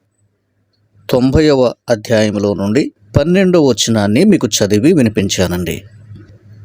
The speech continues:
"భూమి మీద మిక్కిలి సాత్వికుడును, దేవుని ఇల్లంతటిలో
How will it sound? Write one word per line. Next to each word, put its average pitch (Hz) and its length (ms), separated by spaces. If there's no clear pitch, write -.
"భూమి 185 340
మీద 175 260
మిక్కిలి 143 480
సాత్వికుడును, 117 960
దేవుని 190 720
ఇల్లంతటిలో 160 1040